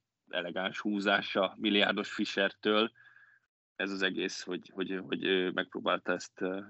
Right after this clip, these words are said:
ezt, ö, elcsalni, hogy nem, ö, nem fizeti ki a négyszáz dolláros javadalmazást. Ugye ez neki, ez őt nem vágta volna földhöz, tehát igazából az elején bement,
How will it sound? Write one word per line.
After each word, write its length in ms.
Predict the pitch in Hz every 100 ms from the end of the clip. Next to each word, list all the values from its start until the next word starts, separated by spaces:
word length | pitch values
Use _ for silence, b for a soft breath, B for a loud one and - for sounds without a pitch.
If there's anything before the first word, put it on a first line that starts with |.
| 113 _ _ _ _
ezt, 320 | - - -
ö, 320 | - - 104 98 - -
elcsalni, 800 | 95 95 - 98 98 101 110 104
hogy 180 | 104
nem, 400 | 101 98 101 104 110 _ _ _ _ _ -
ö, 160 | 95 92 95 98 95 98 107 101 104 101 98
nem 180 | 101
fizeti 360 | 101 98 95 98
ki 240 | - 113 - B B B
a 60 | -
négyszáz 380 | 101 95 95 98 98
dolláros 640 | 98 98 92 92 101 - -
javadalmazást. 880 | - 101 101 107 107 107 113 117 - _ _ _ _ _ _ _ _ _ _ _ -
Ugye 160 | 113
ez 120 | 113
neki, 520 | 113 113 - 110 104 -
ez 100 | 104
őt 140 | 101 101
nem 180 | 101 95
vágta 300 | 95 - 90
volna 280 | 87 90
földhöz, 560 | - - - - - 95
tehát 400 | - - - - _ -
igazából 440 | 90 92 92 92
az 140 | 95 98
elején 340 | 92 92 87
bement, 340 | 92 98 98